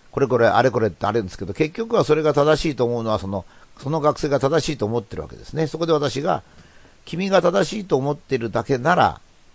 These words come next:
相手だって自分が正しいと思ってるはずだ」と。「そんなことは理由になってないよ」とこういうわけですね。つまり、相手が正しいと思ってるのは、相手は、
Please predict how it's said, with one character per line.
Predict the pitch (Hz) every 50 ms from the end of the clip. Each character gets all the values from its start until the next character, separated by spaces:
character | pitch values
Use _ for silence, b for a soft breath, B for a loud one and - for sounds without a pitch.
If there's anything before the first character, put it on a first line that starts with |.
| - _ _ _ -
相 | 156 165 190 208
手 | 214 247
だ | 240 214 190
っ |
て | 175 - - 202
自 | 160 135 143
分 | 143 151 151
が | 143 143 120
正 | 139 135 139
し | 123 127 127
い | 107
と | 110
思 | 107 123 131
っ | 113
て | - 120
る | 98 85
は | 92
ず | 87 82 76
だ」 | 71 73 -
と。 | - - - _ - _ _ _ _ _ _ _ - _ _ _ - _ _ _ - -
「そ | 160 175
ん |
な | 208 240
こ | 233 254
と | 247 247
は | 185 139 123 110 101 98 92 85
理 | 90 104 127
由 | 147 156 156
に | 156 151 147
な | 135 131 139 139
っ | 127
て | - _ 127 117
な | 120 123 120
い | 104
よ」 | 90 123 170 202 - _ _
と | -
こ | - 120
う | 120
い | 117
う | 113
わ | 101
け | - 71
で | 53 -
す | -
ね。 | 131 160 180 185 - _ - _ _ _ _ _ b b b b b b b _
つ | - 202
ま | 214
り、 | 196 - - _
相 | - 175 208 220 240 -
手 | - _ - 254 262
が | 262 240 208 151
正 | - 147 147 156 147 143 -
し | - - 170 170 170
い | 139
と | - 131
思 | 127 131
っ | 127
て | - _ -
る | 117 104
の | 110 123 113
は、 | 110
相 | 135 175 196
手 | 165 - 208
は、 | 208 185 147 107 -